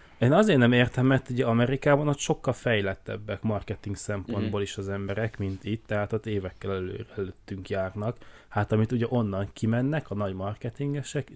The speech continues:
Speaker 1: tőlünk kimennek, ott a képzéseken megtanulják, így ide jönnek, itt letesztelik, jó, jó bevételt szereznek belőle,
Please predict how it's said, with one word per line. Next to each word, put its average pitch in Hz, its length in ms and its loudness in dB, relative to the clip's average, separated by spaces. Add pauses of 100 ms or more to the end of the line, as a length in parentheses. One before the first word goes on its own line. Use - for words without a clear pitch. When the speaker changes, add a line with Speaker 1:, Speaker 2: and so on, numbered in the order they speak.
(120)
Speaker 1:
tőlünk 110 540 0
kimennek, 151 580 -2 (320)
ott 113 220 -4
a 110 40 2
képzéseken 107 640 0
megtanulják, 143 680 -2
így 107 220 -4
ide 110 180 2
jönnek, 175 400 2
itt 107 120 -6
letesztelik, 165 840 0 (140)
jó, 143 320 -2 (140)
jó 117 260 4 (360)
bevételt 117 580 -2
szereznek 110 440 -6
belőle, 151 400 -2